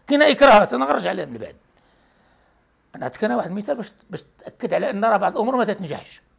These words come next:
كيقول لك: "كاين إقصاء أبناء الفقراء." لا، أنا تنذكر والتاريخ تيشهد، وأنا مريض، أنا، أنا ذاك مريض مرض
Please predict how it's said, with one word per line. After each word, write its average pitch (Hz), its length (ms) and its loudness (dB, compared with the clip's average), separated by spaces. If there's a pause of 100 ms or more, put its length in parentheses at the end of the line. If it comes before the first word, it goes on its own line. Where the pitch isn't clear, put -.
(720)
كيقول 214 260 0
لك: 233 100 -14
"كاين 294 280 -8
إقصاء - 260 -2
أبناء 202 200 0
الفقراء." 185 440 0
لا، 247 260 -8 (640)
أنا 151 100 -8
تنذكر - 400 -2
والتاريخ 302 560 0
تيشهد، 180 420 -2 (300)
وأنا 185 160 0
مريض، 247 280 6
أنا، 151 260 -6
أنا 107 100 -10
ذاك 95 200 -16
مريض 131 280 -8
مرض 98 540 -12